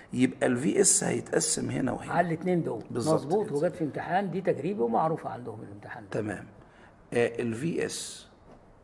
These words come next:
Speaker 1: ان بي، وهنا ال في بي ان اس في مية.
Speaker 2: ماشي.
Speaker 1: السودان.
Speaker 2: آه.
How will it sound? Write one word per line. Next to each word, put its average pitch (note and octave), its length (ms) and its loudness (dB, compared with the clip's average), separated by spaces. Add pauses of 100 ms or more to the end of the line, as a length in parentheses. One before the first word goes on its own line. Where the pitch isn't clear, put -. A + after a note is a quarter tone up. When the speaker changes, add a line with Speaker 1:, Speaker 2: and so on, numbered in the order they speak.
(560)
Speaker 1:
ان B2 260 2
بي، D#3 280 -6 (460)
وهنا A#2 320 -4
ال G#2+ 80 -4
في G#2+ 240 -6
بي C#3 300 -4 (560)
ان C#3+ 240 0
اس - 640 -6 (360)
في - 160 -6
مية. G2 400 -4 (220)
Speaker 2:
ماشي. D3 360 -8 (140)
Speaker 1:
السودان. G#2+ 520 0 (520)
Speaker 2:
آه. C#3+ 240 -2